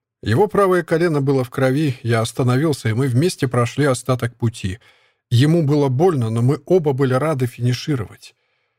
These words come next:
Мы поели апельсины и варёные яйца. В глазах Гэвина я видел восторг от гонки, несмотря на то, что кровь текла у него по ноге. Я продолжал бегать, а когда мне исполнилось тринадцать, мы переехали в Египет.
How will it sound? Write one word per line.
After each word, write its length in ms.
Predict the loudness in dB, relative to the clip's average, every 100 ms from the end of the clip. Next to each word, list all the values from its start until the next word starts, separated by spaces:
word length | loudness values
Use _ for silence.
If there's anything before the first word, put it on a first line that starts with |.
| _ -4
Мы 160 | -2
поели 340 | 2 2 2 2
апельсины 720 | 0 -2 -4 -2 0 0 -2
и 40 |
варёные 460 | -2 0 0 -2 -2
яйца. 560 | 0 0 0 -2 -4 -4 _ _ _
В 100 | -2
глазах 360 | 0 2 0 2
Гэвина 380 | 0 2 0
я 140 | 0 0
видел 260 | 0 0
восторг 580 | 0 -2 -4 -2 -2 0
от 140 | -2 0
гонки, 420 | 0 0 -2 -8
несмотря 500 | -10 -8 -4 0 0
на 140 | 0 -2
то, 120 | -4
что 220 | -4 -4
кровь 400 | -2 -2 -2 -2
текла 320 | -4 -4 -2
у 100 | -2 0
него 200 | 0 -2
по 160 | -2
ноге. 460 | 0 -2 -4 -16 -20 _ _ _ _ _ _ _ _ _ _ _ _ _ _
Я 220 | 0 0 2
продолжал 500 | 0 0 0 0 0
бегать, 400 | 0 -2 -4 -6
а 80 |
когда 320 | -4 0 2 2
мне 180 | 2
исполнилось 600 | 0 0 0 0 -2 -4
тринадцать, 680 | -2 0 0 -2 -4 -16 -6 0
мы 140 | 0
переехали 540 | 2 0 0 -2 -2
в 60 | -2
Египет. 640 | -2 -2 -4 -8 -12 -14